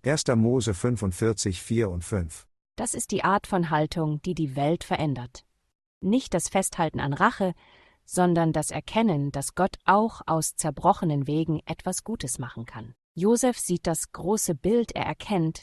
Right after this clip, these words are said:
Speaker 2: dass Gottes Plan größer war als die Verletzung, die er erlebt hat. Man könnte sagen, Josef entscheidet sich für die Zukunftsperspektive statt für den Schmerzblick. Er sieht nicht nur, was geschehen ist,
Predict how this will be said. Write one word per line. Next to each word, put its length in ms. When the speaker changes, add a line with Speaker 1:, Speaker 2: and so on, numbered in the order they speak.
Speaker 2:
dass 240
Gottes 360
Plan 460
größer 460
war 240
als 180
die 100
Verletzung, 720
die 100
er 120
erlebt 400
hat. 220
Man 140
könnte 280
sagen, 440
Josef 500
entscheidet 540
sich 220
für 100
die 140
Zukunftsperspektive 1300
statt 280
für 160
den 180
Schmerzblick. 840
Er 160
sieht 260
nicht 320
nur, 440
was 260
geschehen 480
ist, 380